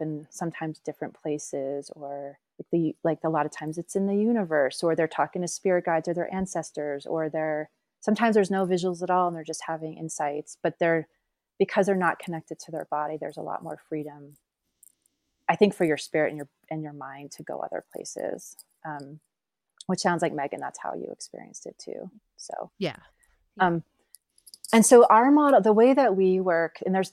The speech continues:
Speaker 1: again, there's different sort of ketamine types of treatment, but our model is where the therapy is really integrated within the treatment.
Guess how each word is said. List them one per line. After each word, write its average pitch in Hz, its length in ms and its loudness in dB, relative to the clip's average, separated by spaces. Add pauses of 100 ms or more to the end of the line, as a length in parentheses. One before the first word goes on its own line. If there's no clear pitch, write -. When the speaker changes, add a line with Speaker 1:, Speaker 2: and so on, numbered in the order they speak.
(100)
Speaker 1:
again, 190 220 4
there's 175 180 -4
different 190 320 -6
sort 165 160 -4
of 160 100 -8
ketamine 160 720 -8 (380)
types - 220 -6
of 151 100 -10
treatment, 170 440 -6
but - 100 0
our 180 140 0
model 185 360 -2
is 151 340 -8
where 170 160 -4
the 156 100 -8
therapy 156 380 -8
is 147 140 -12
really 156 220 -10
integrated 147 640 -12
within 151 420 -14
the 156 160 -20
treatment. 160 600 -10